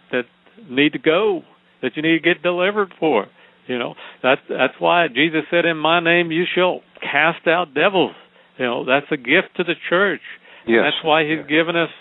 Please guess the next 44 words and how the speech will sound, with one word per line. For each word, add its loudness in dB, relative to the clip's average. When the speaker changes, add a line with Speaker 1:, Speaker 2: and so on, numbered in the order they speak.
Speaker 1:
a 0
discernment 0
of -2
spirits, 2
so -2
that -2
we 0
can -4
discern 0
those 4
spirits, 2
and -6
we -2
can 0
expose 0
those -2
spirits, 0
and -8
we -2
can -6
recognize 0
these -6
things 0
and -2
what -2
they're 0
doing. -2
You 0
know, 0
we 2
don't 2
wanna -2
be 0
those 0
that, -6
that 0
go 2
around 2
with 0
our 2
head 0
in -14
the -10
clouds -2